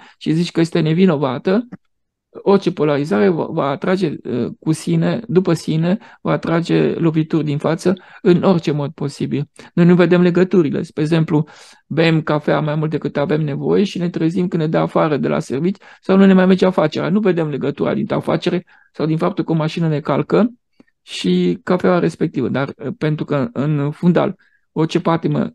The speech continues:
sunt una toate, orice accent, orice absolutizare sunt una, sunt,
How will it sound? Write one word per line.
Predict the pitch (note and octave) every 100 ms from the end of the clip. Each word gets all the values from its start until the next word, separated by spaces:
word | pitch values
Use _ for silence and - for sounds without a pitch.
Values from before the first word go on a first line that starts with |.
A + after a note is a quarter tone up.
| _
sunt | F3 - D#3+ -
una | F#3+ D3 C3
toate, | D3 D3 D3+ G#3 _ _ _ _ _ _ _
orice | - D#3 F3
accent, | D#3 - D#3+ B2+ -
orice | C#3 D3+ D#3 - -
absolutizare | D3+ - D3+ D3 C#3+ C3+
sunt | C#3 C#3 C3+
una, | C3 E3+ - - - -
sunt, | D#3+ D#3